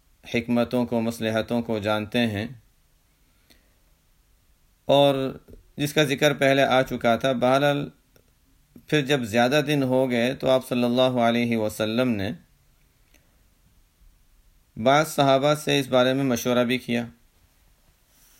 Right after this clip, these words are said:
خاص طور پہ حضرت اسامہ رضی اللہ تعالی عنہ اور حضرت علی رضی اللہ تعالی عنہ کا ذکر ملتا ہے کہ آپ صلی اللہ علیہ وسلم نے ان دونوں حضرات سے مشورہ کیا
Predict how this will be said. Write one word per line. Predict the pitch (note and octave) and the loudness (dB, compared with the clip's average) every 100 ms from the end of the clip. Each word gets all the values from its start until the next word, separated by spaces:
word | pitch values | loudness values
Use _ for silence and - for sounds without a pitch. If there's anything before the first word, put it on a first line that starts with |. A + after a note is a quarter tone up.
| _ _ _ _ _ _ _ _ _ _ _ _ _ | _ _ _ _ _ _ _ _ _ _ _ _ _
خاص | - D3 D3+ | 2 2 2
طور | D#3 D3 | 0 0
پہ | - | 2
حضرت | D3+ C#3+ C#3+ - - | 4 4 2 -4 -6
اسامہ | C3 C3 C3+ D3+ | -2 0 2 2
رضی | C#3+ C3 C3+ | 0 0 0
اللہ | C3 C3+ C3+ C3+ | 2 2 2 0
تعالی | C3+ B2+ B2+ | 2 2 2
عنہ | B2 B2+ C3+ B2+ G#2+ - _ _ _ _ _ _ _ | 2 0 0 -2 -4 -10 _ _ _ _ _ _ _
اور | B2 C3 B2 | 4 4 4
حضرت | B2 B2 B2+ A#2+ - _ _ _ _ _ _ _ _ _ _ _ _ _ _ _ _ _ _ | 2 2 2 0 -6 _ _ _ _ _ _ _ _ _ _ _ _ _ _ _ _ _ _
علی | G#2+ C3 D3+ | 0 2 4
رضی | C#3 B2 C3 | 2 2 2
اللہ | B2+ B2+ C3 C3 | 2 2 0 0
تعالی | C3 B2 A#2 | 2 4 4
عنہ | A#2 A#2 C3 | 2 0 -2
کا | C3+ | -2
ذکر | A2 A#2+ C3 | -2 0 0
ملتا | A#2+ A2+ A2+ A#2+ | 0 -2 0 2
ہے | B2+ B2+ | 2 -2
کہ | B2 | 0
آپ | A#2 A#2 | 0 0
صلی | A#2 A2 | -2 -4
اللہ | A2+ A#2+ A#2+ | 2 2 2
علیہ | A2+ A2 A#2 A2+ | 0 0 -2 -2
وسلم | G#2+ G#2 B2 B2 A#2+ | -4 -4 -4 -2 -2
نے | A2 A#2 | -2 -2
ان | C3 A#2+ | -2 0
دونوں | A#2 A#2 A2+ | 0 0 -2
حضرات | G#2+ G#2+ A#2 A#2 | -2 0 0 0
سے | A2+ | -6
مشورہ | G2+ F#2+ A2 A#2+ | -4 -4 -2 -2
کیا | A#2+ A2 | -2 -6